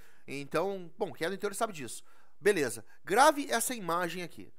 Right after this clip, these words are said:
grave essa informação aqui, beleza? Beleza, agora vamos pra alguns fatos curiosos aqui. Olha que interessante aqui, né? nasa fotografa face oculta da Lua em passagem pela Terra.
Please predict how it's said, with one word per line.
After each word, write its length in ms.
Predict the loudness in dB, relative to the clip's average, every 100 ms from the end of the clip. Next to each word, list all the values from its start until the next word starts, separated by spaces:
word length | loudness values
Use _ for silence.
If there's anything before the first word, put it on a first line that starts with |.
| -14 -14 -2
grave 240 | 2 2
essa 120 | 0
informação 600 | -2 -2 -2 -2 -2 -4
aqui, 300 | -4 -6 -10
beleza? 500 | -6 0 2 2 -2 -4 -12 -12 -12 -12 -10
Beleza, 340 | -8 -8 -4
agora 420 | 0 4 4 4 0 -10 -4
vamos 220 | -4 -2
pra 140 | 0
alguns 260 | 0 -2 -4
fatos 240 | -2 -4
curiosos 540 | -4 2 6 6 4 -4
aqui. 340 | -8 -10 -12 -14 -14 -14 -14 -14 -10
Olha 140 | -6 -6
que 80 | -6
interessante 580 | -6 -4 -4 -4 -6
aqui, 220 | -8 -8 -4
né? 180 | -4 -6 -12 -14 -12 -14 -12 -12
nasa 440 | -2 4 4 4 0
fotografa 580 | -2 -2 2 2 2
face 300 | -2 0 0
oculta 480 | -2 -6 -6 -6 -2
da 100 | 2
Lua 420 | 2 2 2 0 -2 -12 -12 -8
em 160 | -6 2
passagem 720 | 4 4 2 2 0 -2 -8
pela 240 | -6 -6
Terra. 520 | -4 -2 -2 -2 -8